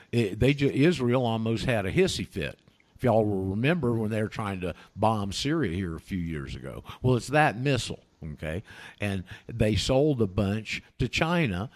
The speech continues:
and they delivered some, but they stopped delivery of the rest of the order within the last couple of weeks. And the, the other, <laughs> the ones, they go down and sign a deal for the same missile with who?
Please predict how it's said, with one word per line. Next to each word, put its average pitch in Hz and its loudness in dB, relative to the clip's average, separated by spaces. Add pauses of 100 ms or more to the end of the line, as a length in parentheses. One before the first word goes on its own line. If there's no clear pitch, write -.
and 113 -2
they 123 4
delivered 123 0
some, 131 0 (600)
but 87 -6
they 78 -6
stopped 92 -2
delivery 87 -4
of 73 -6
the 73 -8
rest 82 -6
of 78 -8
the 67 -6
order 85 -4
within 69 -8
the 76 -10
last 78 -6
couple 71 -10
of 71 -8
weeks. 95 -2 (460)
And 87 -4
the, 76 -6 (340)
the 80 -4
other, 107 0
<laughs> - -16
the 87 2
ones, 120 4 (260)
they 127 4
go 135 4
down 131 2
and 104 -2
sign 120 0
a 104 0
deal 131 4
for 117 -4
the 95 -2
same 110 0
missile 123 0 (320)
with 104 6
who? 147 10